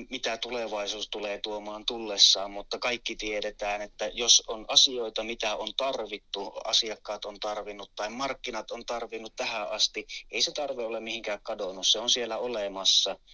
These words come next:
Nyt on tietysti tärkeää huolehtia siitä, että, että yritystoiminnan, ö, jos, jos, ö, markkina ei vedä, niin sitten kustannuksia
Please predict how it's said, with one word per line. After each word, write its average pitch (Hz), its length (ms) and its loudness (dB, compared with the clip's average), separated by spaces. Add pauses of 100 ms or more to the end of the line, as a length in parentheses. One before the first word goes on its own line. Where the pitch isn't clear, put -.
(360)
Nyt 131 200 -2
on 113 100 -2
tietysti 113 480 0
tärkeää 110 400 -2 (300)
huolehtia 110 560 -4
siitä, 107 440 -2
että, 101 280 -6 (760)
että - 360 -6 (500)
yritystoiminnan, 113 880 -2 (420)
ö, 95 200 -4
jos, 120 320 2
jos, 156 380 2 (360)
ö, 104 240 -4
markkina 120 500 -4
ei 92 180 -6
vedä, 135 380 -2
niin 117 180 -4
sitten 113 400 -6 (140)
kustannuksia 98 960 0